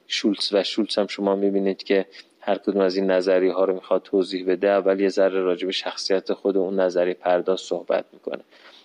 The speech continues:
خب، این متدولوژی پدیدارشناسانه یا فنومنولوژی،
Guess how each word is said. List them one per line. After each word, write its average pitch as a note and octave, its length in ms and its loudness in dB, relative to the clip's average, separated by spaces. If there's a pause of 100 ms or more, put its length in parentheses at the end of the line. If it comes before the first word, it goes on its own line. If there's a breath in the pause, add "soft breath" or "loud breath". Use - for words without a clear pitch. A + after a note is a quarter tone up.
خب، - 120 -2
این C3 240 4
متدولوژی A#2 1120 2
پدیدارشناسانه F#2+ 1300 0
یا G#2+ 100 2
فنومنولوژی، F#2 920 -2